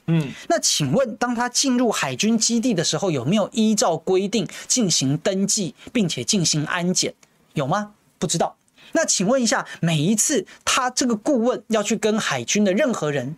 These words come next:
Speaker 2: 开会的时候，有没有依照规定记录下来说他跟谁碰了面，然后谈了什么事情呢？这些都是有规定，因为跟军人见面本来就比较敏感，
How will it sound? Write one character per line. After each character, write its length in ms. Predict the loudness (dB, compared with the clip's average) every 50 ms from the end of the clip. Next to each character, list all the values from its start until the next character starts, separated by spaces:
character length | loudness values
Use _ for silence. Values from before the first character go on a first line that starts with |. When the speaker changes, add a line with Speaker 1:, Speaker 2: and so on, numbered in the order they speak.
| -12 -10
Speaker 2:
开 240 | -6 -2 -2 0 0
会 200 | 0 2 2 2
的 100 | 2 0
时 80 | 0 -2
候， 100 | -2 -4 -6 -10 -4
有 200 | -2 0 0 2
没 100 | 2 2
有 140 | 2 2 0 2
依 160 | 2 2 2
照 220 | 2 2 0 0
规 320 | -2 0 0 0 2 0 0
定 220 | 0 0 -2 -2 _ _ -20 -14 -8 -4
记 240 | -2 0 2 2
录 200 | 2 4 4 2
下 180 | 2 2 2 2
来 160 | 0 0 0
说 240 | 0 0 0 0 -2
他 120 | -4 -6 -4
跟 200 | -2 -2 0 0
谁 220 | 0 -2 -2 -4
碰 200 | -4 -2 0 2
了 60 | 2
面， 240 | 2 2 0 -2 -4 -6 -14 -18 -12 -6
然 140 | -6 -4 -2
后 80 | -2
谈 240 | -4 -4 -4 -2 0
了 80 | 0 0
什 160 | 0 0 -2
么 60 | 0
事 180 | 0 0 0 0
情 160 | 0 0 0
呢？ 160 | -2 -2 -4 -6 -4
这 120 | -2 0 0
些 80 | 2
都 80 | 0 0
是 80 | 0
有 60 | 0 0
规 140 | 0 0
定， 140 | 0 0 0
因 60 | 0
为 120 | 0 -2 0
跟 160 | 0 0 0 0
军 160 | 0 0 2
人 120 | 2 2
见 140 | 2 2 2
面 180 | 2 0 -2 -4 -6 -10 -8 -6
本 80 | -4
来 120 | -4 -2 -2
就 120 | -2 -2
比 80 | -2 -2
较 60 | -2
敏 180 | -2 0 0 0
感， 160 | -2 -2